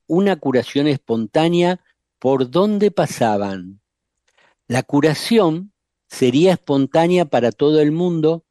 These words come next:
si existiese el número suficiente de personas radiactivas, empleando un término muy descriptivo de la ciencia actual,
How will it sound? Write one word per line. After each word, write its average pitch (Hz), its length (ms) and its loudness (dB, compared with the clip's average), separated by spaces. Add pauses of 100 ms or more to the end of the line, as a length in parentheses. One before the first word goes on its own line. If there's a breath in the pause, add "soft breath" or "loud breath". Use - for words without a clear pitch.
(300 soft breath)
si - 180 -2
existiese 196 800 2
el 135 200 4
número 185 340 2
suficiente 147 720 -2
de 139 100 2
personas 123 500 -2
radiactivas, 131 1000 -2 (440)
empleando 147 600 0
un 143 100 0
término 156 560 0
muy 143 320 0
descriptivo 165 760 -2
de 120 100 2
la 110 120 0
ciencia 123 380 -2
actual, 127 560 0